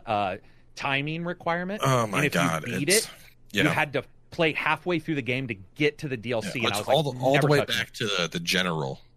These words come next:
Speaker 2: the general that has the little girl. You gotta play all the way back there. I sped through it to get to the D L C 'cause I really enjoyed Surge two.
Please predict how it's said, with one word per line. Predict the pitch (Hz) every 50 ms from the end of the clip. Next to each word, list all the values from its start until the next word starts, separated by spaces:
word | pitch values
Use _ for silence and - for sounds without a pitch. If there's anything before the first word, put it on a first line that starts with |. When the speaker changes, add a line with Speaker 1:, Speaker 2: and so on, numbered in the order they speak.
| _ _
Speaker 2:
the | - 87
general | 85 87 98 95 92 92 95 92
that | 90 87
has | 90 87 90 87
the | - 92
little | 85 87
girl. | - 82 78 69
You | 71 82
gotta | 85 80
play | 82 - - 78
all | 82 90
the | 92
way | 95 98 95
back | 95 95 95 92
there. | - 92 87 85 85 -
I | - 90
sped | - - - - 101 107 113 107
through | - 110 101 95
it | 98 -
to | - -
get | 87 85 82 -
to | - -
the | 92
D | 87 92
L | 90 90
C | 90 - - 85 85 85
'cause | - -
I | 80
really | 80 82 82 90 87
enjoyed | 87 82 85 85 82
Surge | 82 - - 82 - -
two. | - - 85 85 80